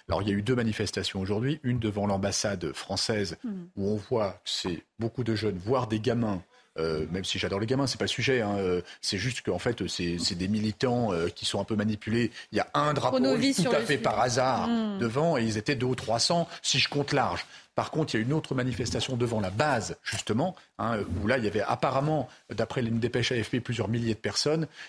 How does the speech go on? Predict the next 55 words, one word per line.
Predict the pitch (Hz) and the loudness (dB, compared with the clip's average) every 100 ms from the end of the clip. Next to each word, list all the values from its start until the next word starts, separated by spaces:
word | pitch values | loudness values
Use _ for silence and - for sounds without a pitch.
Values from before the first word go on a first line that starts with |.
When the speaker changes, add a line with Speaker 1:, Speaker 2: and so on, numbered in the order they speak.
| - | -6
Speaker 1:
Ils | |
sont | 117 120 | -2 -2
pas | - | 0
là | 107 | 0
non | 113 110 | 0 -2
plus | 123 | -4
par | 117 101 | -2 0
hasard | 110 135 117 | 2 2 2
à | |
un | 113 | 0
instant | 110 - 113 | 0 -2 -2
T, | 107 139 | 2 2
à | |
une | 117 120 | 2 2
heure | 110 | 0
dite. | 104 - - 82 | -4 -8 -12 -6
Voilà. | 87 - _ _ _ _ - - | -6 -6 _ _ _ _ -8 -4
Speaker 2:
Merci | 233 214 220 | -2 -2 -4
beaucoup, | 202 - 226 | -6 -8 -4
euh, | 208 196 | -2 -2
Denis, | 196 226 226 269 262 | 0 0 2 2 0
euh, | 233 | -2
pour, | - 240 | -4 -2
euh, | 208 | -2
pour | 185 247 | -2 -2
ces | - | -2
précisions. | 254 285 285 269 254 262 370 - - - - | 0 0 2 2 2 2 2 -2 -8 -8 -2
Il | 294 285 | 2 4
est, | 285 | 4
euh, | 240 240 | 4 2
vingt-deux | 247 277 269 254 240 262 262 | 2 2 2 2 2 2 2
heures | 254 247 | 2 0
cinquante-neuf, | - 277 277 262 262 247 240 | 0 0 0 0 2 0 0
bientôt | 233 226 269 277 254 | 0 2 2 2 2
vingt-trois | 254 254 - 247 247 | 2 2 0 0 2
heures, | 262 | 2
l'heure | 247 247 214 | 2 0 -2
pour | - 254 | -2 2
nous | 262 233 | 4 4
de | |
retrouver | 233 247 - 240 254 | 4 2 0 0 0
Simon | - 294 277 | 2 2 4
Guillain. | 247 254 277 302 | 4 4 4 2
Simon, | - 285 269 247 | 2 4 4 2
vous | 226 233 | 0 0
avez, | 233 233 | 2 2
euh, | 220 | 2
de | 233 | 2
nouvelles | 240 240 240 | 2 2 2
informations | 233 240 226 226 - | 0 0 0 -2 0
à | 220 | 0
nous | 220 202 | 2 2
apporter | 208 220 208 226 | 0 -2 -4 -4
sur | - | 0
l'actualité. | 208 208 226 208 208 202 269 | -2 0 0 2 0 0 -2